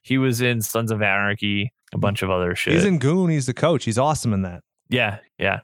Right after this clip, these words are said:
Speaker 1: absolutely. Assault on Pre-, Precinct Thirteen, uh, Battlefield Earth, if you're aware. <laughs>
Speaker 2: Yeah.
Speaker 1: Such an awful movie.
Speaker 2: Ooh, L. Ron
Speaker 1: <laughs>
Speaker 2: Hubbard spinning over in his space pod. Then you had Tanya Allen as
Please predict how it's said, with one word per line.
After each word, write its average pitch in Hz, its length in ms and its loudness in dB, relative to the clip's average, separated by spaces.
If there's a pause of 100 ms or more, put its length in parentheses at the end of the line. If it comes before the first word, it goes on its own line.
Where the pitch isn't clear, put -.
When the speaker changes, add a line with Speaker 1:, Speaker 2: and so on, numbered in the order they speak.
Speaker 1:
absolutely. 98 640 0
Assault 113 320 2
on 104 140 -2
Pre-, 104 180 -4 (240)
Precinct 113 640 -2 (160)
Thirteen, 101 680 -4 (260)
uh, 104 160 -4
Battlefield 98 760 0
Earth, 98 380 0 (200)
if - 200 -2
you're 113 180 2
aware. 104 540 0
<laughs> - 60 -20 (360)
Speaker 2:
Yeah. - 80 6
Speaker 1:
Such 139 240 4
an 120 80 0
awful 110 280 2
movie. 220 380 4
Speaker 2:
Ooh, 165 300 2 (240)
L. 180 320 4
Ron 175 220 4
Speaker 1:
<laughs> - 20 2
Speaker 2:
Hubbard 143 440 2
spinning 170 420 0
over 156 260 2
in 147 80 0
his 131 120 0
space - 460 0
pod. 107 520 0 (220)
Then 139 140 0
you 156 100 4
had 135 400 0
Tanya 160 440 2
Allen 139 400 2
as 113 240 -4